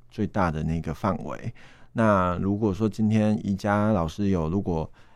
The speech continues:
有戴了什么，呃，项链啊，或者是耳环啊，这种比较精细的部分，问我今天有没有漂亮啊，或者哪里不一样，我可能就看不出来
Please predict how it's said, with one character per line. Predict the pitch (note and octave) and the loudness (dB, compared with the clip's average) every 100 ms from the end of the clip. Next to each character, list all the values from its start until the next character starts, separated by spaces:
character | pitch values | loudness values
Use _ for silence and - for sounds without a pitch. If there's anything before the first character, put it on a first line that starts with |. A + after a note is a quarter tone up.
| - | -10
有 | F#2 E2+ E2 D#2+ | -4 -2 -2 -2
戴 | A2+ G#2+ | 0 2
了 | F2+ E2 D#2+ | 2 0 -4
什 | - | -6
么， | E2 D#2+ D#2+ - | -4 -4 -4 -6
呃， | E2+ D#2 D#2+ E2+ A#2 - | -8 -6 -6 -10 -14 -12
项 | - C3 D3 | 0 2 6
链 | C#3+ A#2+ | 6 6
啊， | A2 A2 | 6 4
或 | A#2+ | 2
者 | |
是 | G2 - | 0 -2
耳 | F2 E2 | -4 -6
环 | - D#2+ E2 | -2 -2 0
啊， | E2+ F2 | -2 -2
这 | A2 | -2
种 | F#2 D#2+ | 0 -2
比 | |
较 | F#2+ | -2
精 | G#2+ A2 B2+ | -2 0 0
细 | E3 | 4
的 | A#2+ | 2
部 | F2+ A#2 | 4 0
分， | - G2+ | 2 2
问 | G#2 F#2+ | 4 2
我 | D#2+ | 0
今 | D2+ G2+ | -2 0
天 | G#2 G#2+ A2+ - - | 2 2 -2 -12 -4
有 | F#2 | 0
没 | F2 | 4
有 | G2+ | 4
漂 | G2 B2 | 6 8
亮 | A2+ C3 A2+ | 10 10 8
啊， | A2 G#2+ | 6 4
或 | B2+ | 4
者 | G2+ | 4
哪 | F#2+ G#2+ | 4 4
里 | |
不 | G2 B2 A2 | 4 2 2
一 | |
样， | G2+ G2+ E2+ | 4 4 2
我 | F#2+ | 0
可 | - | 0
能 | E2+ | 0
就 | E2+ | 0
看 | G2 A2 | 0 2
不 | G2 | 0
出 | G2 G2+ | 0 0
来 | F#2+ E2 | 0 0